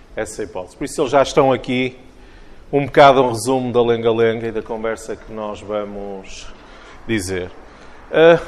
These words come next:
ah, o primeiro aspecto que a mim me parece importante relembrar é que não existem almoços grátis e, eh, de alguma forma, quando se dá, tem, teve que se tirar de algum lado. E, neste país,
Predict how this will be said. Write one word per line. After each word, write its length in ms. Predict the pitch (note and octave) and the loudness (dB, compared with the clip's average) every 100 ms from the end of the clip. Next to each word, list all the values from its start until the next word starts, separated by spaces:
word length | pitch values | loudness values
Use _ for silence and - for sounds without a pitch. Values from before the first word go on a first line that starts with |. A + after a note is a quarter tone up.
| - - - | -14 -18 -14
ah, 320 | C2+ C2 A#1 | -10 -10 -10
o 80 | - | -10
primeiro 380 | C#3+ F3 F3+ F3 | -4 0 2 4
aspecto 480 | D#3+ - C3+ A2 - | 2 2 0 0 -4
que 80 | C#3 | -6
a 60 | |
mim 120 | C3 | -4
me 120 | C3 A#2+ | -8 -2
parece 500 | B2+ A#2+ A2 - A#2 | 2 2 0 -4 -12
importante 480 | G#2+ - A#2+ B2 | -14 -6 -4 -4
relembrar 760 | A2+ B2+ C3 A2+ A2+ A#2+ B2 C3+ - - - - - - | -6 -4 -4 -2 0 2 0 -4 -18 -20 -20 -20 -20 -8
é 120 | B2 | -8
que 200 | B2 C3+ | -4 -4
não 160 | B2+ B2+ | -2 -2
existem 400 | A2+ C3 - B2 | -4 -4 -2 0
almoços 460 | B2 A#2 A#2 - - | 0 0 -2 -2 -6
grátis 600 | G#2 F#2+ F#2 - G2 G2+ | -4 -4 -4 -14 -16 -10
e, 400 | A2 A2 A2 G#2+ - - _ - | -8 -6 -8 -10 -16 -20 _ -12
eh, 260 | A2 G#2+ G#2 | -8 -8 -2
de 100 | A#2+ | 2
alguma 380 | A#2+ A2+ A#2+ A2 | 4 2 -2 -2
forma, 360 | B2+ A2+ A2+ | 0 0 -2
quando 240 | G2+ A#2+ A#2 | 0 0 0
se 140 | - A2 | -10 2
dá, 400 | A#2+ A#2+ C3 - - - - - _ | 6 6 4 -4 -18 -20 -20 -20 _
tem, 180 | C3 A#2+ | -6 -6
teve 240 | A2+ C3 | 0 0
que 80 | A#2 | 0
se 100 | - | -8
tirar 280 | C3 B2 A#2 | -2 2 2
de 100 | A2+ | 2
algum 320 | A2 G#2+ G#2+ | 0 0 -6
lado. 320 | G2 F#2 G2 | -6 -8 -8
E, 240 | A#2+ C3 C#3+ | -8 -8 -8
neste 280 | C3 C3 - | -8 -8 -4
país, 560 | C3+ C3 C#3 C#3+ - | -2 -2 -2 -6 -10